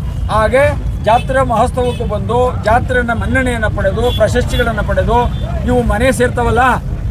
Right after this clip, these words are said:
ಅದು ಮನುಷ್ಯನಿಗೆ ಸಿಗದಂಥ ಸೌಭಾಗ್ಯಗಳು, ಗೌರವಗಳು, ಸನ್ಮಾನಗಳು ಈ ಬಸವಣ್ಣನಿಗೆ ಸಲ್ತಾರೆ. ಅದರಿಂದ ಈ ಬಸವಣ್ಣನ ಸಾಕ್ದವ್ರಿಗೆ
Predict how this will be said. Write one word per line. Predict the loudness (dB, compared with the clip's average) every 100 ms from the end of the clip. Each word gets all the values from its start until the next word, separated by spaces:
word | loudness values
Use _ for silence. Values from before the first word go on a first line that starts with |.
| -4 -4
ಅದು | -4
ಮನುಷ್ಯನಿಗೆ | -4 -4 -4 0 0 2 4 4 2 -2 -6 -6 -6 -4
ಸಿಗದಂಥ | -2 0 0 0 2 2 -2 -6 -6 -4 0
ಸೌಭಾಗ್ಯಗಳು, | 0 2 2 0 -2 -2 -2 -2
ಗೌರವಗಳು, | -2 2 0 0 -4 -4 -2
ಸನ್ಮಾನಗಳು | -2 -2 -2 -2 -2 -2 -2 -2 -2
ಈ | -2
ಬಸವಣ್ಣನಿಗೆ | 0 0 2 0 0 0 0 0
ಸಲ್ತಾರೆ. | 0 -2 -4 -6 -6 -4 -2 0
ಅದರಿಂದ | 0 2 2 2 0 -4 -8 -8
ಈ | -6
ಬಸವಣ್ಣನ | -4 -2 -2 0 0
ಸಾಕ್ದವ್ರಿಗೆ | 0 2 0 -2 -2 0 0